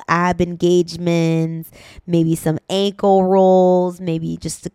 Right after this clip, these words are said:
just, like, twenty releves, you know, something li-, just, like, a light movement, or you could have just gone straight to the gym.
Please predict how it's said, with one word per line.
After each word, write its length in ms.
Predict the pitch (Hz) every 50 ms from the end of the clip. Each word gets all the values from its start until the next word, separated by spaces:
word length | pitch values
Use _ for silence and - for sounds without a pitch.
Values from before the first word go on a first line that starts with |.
| _ _
just, 300 | - 359 403 - - -
like, 260 | 330 320 285 240 _ _
twenty 540 | - - - - 185 170 165 170 175 170 170
releves, 1700 | 170 175 170 170 175 180 185 185 175 190 180 180 185 185 180 180 180 180 180 180 175 180 180 180 180 175 175 180 180 175 175 175 - - - - - - - _
you 240 | _ 190 196 196 196
know, 460 | 196 190 185 185 185 180 180 175 175 - - _ _
something 520 | - - 294 302 285 - 392 392 370 339 - -
li-, 300 | 233 247 254 240 - 220
just, 180 | 262 302 -
like, 140 | - 311 294
a 60 | 302
light 280 | 294 285 277 269 262 233
movement, 720 | 240 247 240 240 240 233 - 240 240 240 240 233 233 -
or 140 | - 240 370
you 100 | 381 320
could 120 | - 233
have 120 | 202 185 180
just 160 | 165 175 -
gone 160 | - 170 160
straight 240 | 165 - - 165 135
to 80 | - -
the 80 | 127
gym. 320 | 117 156 170 156 117 156